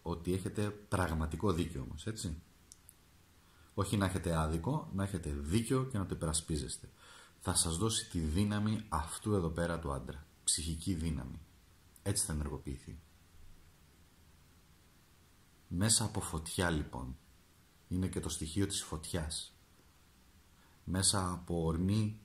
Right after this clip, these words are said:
δύναμη, τη μοίηση της φωτιάς. Και το εφτά εδώ που έχει, μιας και μιλάμε αρκετά για αριθμούς, είναι ένας πνευματικός αριθμός. Είναι της σκέψης,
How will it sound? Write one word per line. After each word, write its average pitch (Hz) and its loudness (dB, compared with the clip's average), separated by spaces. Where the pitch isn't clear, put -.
δύναμη, 95 0
τη 90 2
μοίηση 95 4
της - -2
φωτιάς. - -6
Και 101 4
το 92 2
εφτά 82 2
εδώ 98 6
που 87 0
έχει, 82 0
μιας 95 2
και 92 0
μιλάμε 85 4
αρκετά 80 0
για 82 4
αριθμούς, 80 -2
είναι 107 2
ένας 120 2
πνευματικός 85 2
αριθμός. 69 -6
Είναι 104 -2
της - 2
σκέψης, - 0